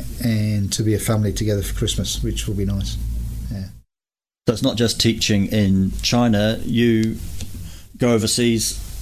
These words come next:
Speaker 2: several times a year, usually, to different developing states.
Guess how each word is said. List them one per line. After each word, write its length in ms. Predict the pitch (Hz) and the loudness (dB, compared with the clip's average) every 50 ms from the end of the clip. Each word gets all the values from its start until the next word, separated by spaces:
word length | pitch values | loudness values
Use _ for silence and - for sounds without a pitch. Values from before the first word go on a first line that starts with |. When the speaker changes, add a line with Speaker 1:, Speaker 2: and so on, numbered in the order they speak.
| - - - - - | -10 -12 -10 -6 -4
Speaker 2:
several 240 | - 139 131 123 110 | 0 0 0 0 0
times 320 | - 113 104 98 90 80 | 0 2 2 2 2 0
a 40 | 87 | 0
year, 200 | 90 98 110 120 | 0 2 2 2
usually, 460 | 110 101 110 101 110 113 113 139 175 175 - - - - - - - - - - - | 4 4 2 2 2 0 0 0 -2 -4 -6 -8 -8 -8 -8 -8 -10 -10 -12 -8 -4
to 420 | - 127 113 107 110 110 110 110 107 - - - - - - - - - - - - - - - - - _ - | 0 2 4 4 4 4 2 2 0 -2 -6 -8 -8 -8 -8 -8 -10 -12 -12 -14 -14 -14 -16 -16 -18 -16 _ -4
different 260 | - - - - - - - - - - - - - - - - - - - - | -4 -2 -2 -2 -4 -4 -6 -6 -6 -6 -6 -6 -6 -8 -8 -10 -10 -8 -4 -2
developing 480 | 113 104 127 127 120 - - 123 113 | 0 0 2 2 0 2 2 2 2
states. 640 | 107 - - 123 135 143 - - - - - - | 2 2 0 0 0 0 0 -2 -4 -2 -2 -4